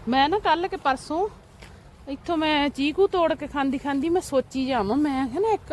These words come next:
ਆੜੂਆਂ ਦਾ ਵੀ ਬੂਟਾ ਸੀਗਾ, ਵੀ ਪਤਾ ਨਹੀਂ ਕਿਹੜਾ ਸੀ ਆਪਣਾ ਆੜੂਆਂ ਦਾ ਬੂਟਾ, ਤੇ ਆਹ ਲੱਗਿਆ ਆੜੂ, ਆਹ ਵੀ ਲੱਗਿਆ ਛੋਟਾ ਜਿਹਾ।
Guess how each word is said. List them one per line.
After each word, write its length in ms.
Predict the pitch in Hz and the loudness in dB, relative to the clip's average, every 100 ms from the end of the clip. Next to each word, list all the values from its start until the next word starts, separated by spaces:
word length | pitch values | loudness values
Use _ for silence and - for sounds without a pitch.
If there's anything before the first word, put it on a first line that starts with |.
| - 254 | -2 4
ਆੜੂਆਂ 420 | 269 233 233 208 | 4 4 2 0
ਦਾ 120 | 196 | 0
ਵੀ 140 | 196 180 | -2 -4
ਬੂਟਾ 360 | 214 - 370 | -6 0 0
ਸੀਗਾ, 360 | 339 294 302 349 | 0 -2 0 0
ਵੀ 100 | 311 | 0
ਪਤਾ 260 | 311 339 | 0 2
ਨਹੀਂ 140 | 339 277 | 4 4
ਕਿਹੜਾ 260 | 202 214 | 4 4
ਸੀ 160 | 254 240 - - - - - - | 0 -8 -14 -18 -18 -18 -20 -20
ਆਪਣਾ 320 | - 185 185 - - - - - - - - - - - - - - | -8 -4 -4 -8 -14 -18 -18 -18 -18 -20 -20 -20 -20 -20 -20 -14 0
ਆੜੂਆਂ 360 | 214 202 196 208 | 2 4 2 2
ਦਾ 100 | 202 | 2
ਬੂਟਾ, 340 | 226 233 359 - - - - - - - - - - - - - - | -2 -4 -4 -2 -4 -6 -12 -6 -4 -2 -2 -4 -6 -8 -8 -10 0
ਤੇ 180 | 247 - - - - - - - - - - - - - - - - - | 2 2 -2 -14 -12 -12 -12 -14 -20 -18 -20 -18 -18 -18 -18 -18 -4 4
ਆਹ 120 | 247 | 4
ਲੱਗਿਆ 420 | 285 208 175 180 160 - - - - - | 4 2 2 2 2 -8 -18 -18 -16 -10
ਆੜੂ, 260 | 165 165 160 - - 190 | -8 -6 -8 -12 -12 -6
ਆਹ 100 | 196 | 0
ਵੀ 100 | 208 | 2
ਲੱਗਿਆ 260 | 180 170 | 4 4
ਛੋਟਾ 340 | 160 196 185 247 | 4 2 0 -2
ਜਿਹਾ। 160 | 226 | -4